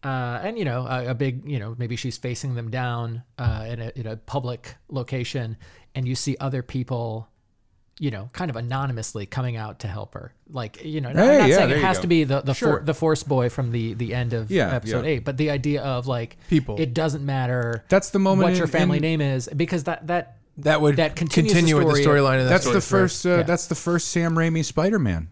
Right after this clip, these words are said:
Speaker 1: Yeah.
Speaker 2: When he's
Speaker 3: Oh,
Speaker 2: injured
Speaker 3: yeah,
Speaker 2: and,
Speaker 3: yes.
Speaker 2: and they're carrying him out. That's a beautiful moment.
Speaker 1: Yeah.
Speaker 2: You
Speaker 3: Yeah.
Speaker 2: know, like, that's a whole thing.
Speaker 3: Yeah.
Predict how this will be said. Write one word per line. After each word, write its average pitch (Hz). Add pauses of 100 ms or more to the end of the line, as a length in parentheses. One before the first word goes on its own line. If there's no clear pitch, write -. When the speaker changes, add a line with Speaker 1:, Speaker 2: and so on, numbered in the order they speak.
(200)
Speaker 1:
Yeah. 175
Speaker 2:
When 139
he's 160
Speaker 3:
Oh, 190
Speaker 2:
injured 185
Speaker 3:
yeah, 165
Speaker 2:
and, 151
Speaker 3:
yes. 143
Speaker 2:
and 147
they're 147
carrying 156
him 156
out. 214
That's 156
a 170
beautiful 170
moment. 220
Speaker 1:
Yeah. 123
Speaker 2:
You 131
Speaker 3:
Yeah. 131 (140)
Speaker 2:
know, 156
like, 135
that's 151
a 151
whole 151
thing. 214
Speaker 3:
Yeah. 127